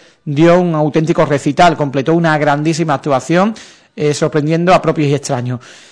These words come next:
Y tercera posición para Pepe Garcés, con dos cero nueve cincuenta y cuatro. Tras él,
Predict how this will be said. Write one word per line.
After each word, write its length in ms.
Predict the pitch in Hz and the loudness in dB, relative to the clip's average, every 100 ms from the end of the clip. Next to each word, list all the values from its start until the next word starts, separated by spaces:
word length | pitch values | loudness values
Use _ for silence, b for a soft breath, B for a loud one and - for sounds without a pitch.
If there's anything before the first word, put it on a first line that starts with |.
| B - | B 0
Y 120 | 220 | 4
tercera 340 | 196 165 196 | 4 4 2
posición 320 | 185 180 214 | 2 2 2
para 340 | 202 208 208 - | 4 4 2 2
Pepe 220 | 180 170 | 0 2
Garcés, 400 | 160 151 226 185 | 2 2 0 0
con 180 | 165 147 | -2 0
dos 200 | 165 170 | 0 0
cero 160 | 180 170 | 0 2
nueve 200 | 175 180 | 2 0
cincuenta 400 | 170 147 131 127 | -2 -4 -4 -4
y 20 | |
cuatro. 320 | - 131 135 | -2 -2 -2
Tras 260 | 143 139 - | -4 -2 0
él, 220 | 196 | 0